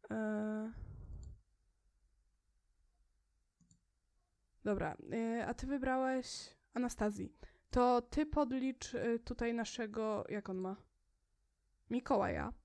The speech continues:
Dobra, wspaniale. E, to ja zapisuję, żeby tu się nie zamotać, e, że Regina dostaje cztery punkty, a Anastazja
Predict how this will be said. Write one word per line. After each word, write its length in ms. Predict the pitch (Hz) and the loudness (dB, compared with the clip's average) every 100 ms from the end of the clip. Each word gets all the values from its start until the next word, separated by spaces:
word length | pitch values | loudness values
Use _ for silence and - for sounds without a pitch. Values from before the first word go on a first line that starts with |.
| _ - _ _ _ _ _ _ _ - | _ -20 _ _ _ _ _ _ _ -8
Dobra, 280 | - - 240 | -4 -2 -2
wspaniale. 680 | - - 226 202 190 202 285 302 | -4 -2 0 2 2 4 2 2
E, 200 | 240 240 | 4 2
to 160 | 233 277 | 2 0
ja 280 | 311 320 285 | 2 0 -2
zapisuję, 680 | 277 - 254 - 233 208 | -6 -6 -10 -4 0 2
żeby 200 | 220 214 | 2 2
tu 120 | - 233 | 2 2
się 160 | 247 | 4
nie 120 | 233 | 2
zamotać, 600 | 220 208 196 196 220 - | 2 0 0 4 4 4
e, 280 | - 214 214 | 4 6 6
że 220 | 220 220 233 | 6 6 6
Regina 500 | 254 294 247 240 240 | 4 4 4 4 2
dostaje 520 | 247 - 240 240 240 | 0 0 2 4 4
cztery 440 | - - 339 320 | 2 8 8 8
punkty, 720 | - 269 262 - 254 240 277 302 - _ _ _ _ _ _ _ _ - | 6 4 4 2 2 2 2 0 -6 _ _ _ _ _ _ _ _ 0
a 680 | 233 240 247 240 240 247 247 - - _ - _ - - - - _ _ _ _ _ _ _ _ _ _ | 4 6 8 8 6 2 -2 -14 -20 _ -20 _ -20 -20 -20 -20 _ _ _ _ _ _ _ _ _ _
Anastazja 1000 | 277 302 302 - 254 262 254 262 269 262 | 6 8 6 2 2 2 2 2 2 2